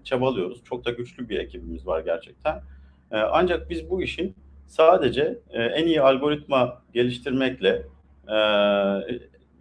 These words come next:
en iyi tahminleri almak ve bunları yorumlamakla gerçekleşeceğini düşünmüyoruz. Bu işin özellikle izlemeden başlayarak,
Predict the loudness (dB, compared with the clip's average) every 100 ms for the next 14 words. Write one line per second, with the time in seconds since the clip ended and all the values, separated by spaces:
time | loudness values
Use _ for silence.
0 | -10 -4 -2 -2 0 0 2 0 0 2
1 | 4 4 2 0 -4 _ -2 -2 -2 -4
2 | -2 0 0 -2 0 -2 -2 -4 -2 2
3 | 2 0 -8 -14 -18 -12 -10 -10 -12 -12
4 | -8 -6 -6 -10 -18 _ _ _ _ _
5 | -8 -6 -6 -4 -2 -2 -2 -10 -6 -4
6 | 0 2 4 2 0 _ _ -2 -2 -2
7 | -12 -2 -2 0 0 2 2 0 -4